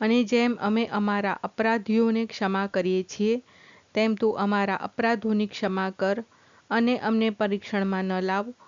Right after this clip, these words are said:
પણ બુંડાઈથી બચાવ. આમેન. સર્વશક્તિમાન પ્રભુ કહે છે, તેઓને હું મારા ગણીશ. જે દિવસે હું પગલાં લઈશ, તે દિવસે હું તેમને મારી પોતાની ખાસ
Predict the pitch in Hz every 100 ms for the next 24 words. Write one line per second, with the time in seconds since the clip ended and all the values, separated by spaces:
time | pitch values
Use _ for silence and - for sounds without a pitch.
0 | - _ - 202 202 226 220 240 240 247
1 | 220 214 202 226 214 214 226 _ _ _
2 | 185 190 180 175 175 _ _ _ _ _
3 | _ _ _ _ _ - - 269 254 277
4 | 269 254 262 247 247 247 214 196 220 214
5 | 214 214 - 247 233 208 202 202 202 208
6 | 208 185 180 180 175 170 165 - _ _
7 | - - - - 185 202 233 233 226 226
8 | 240 220 214 202 190 185 196 196 233 -
9 | - _ - 233 233 240 233 226 240 226
10 | 220 208 196 190 196 196 185 190 - 208
11 | 214 214 220 247 - - - _ - 240
12 | 240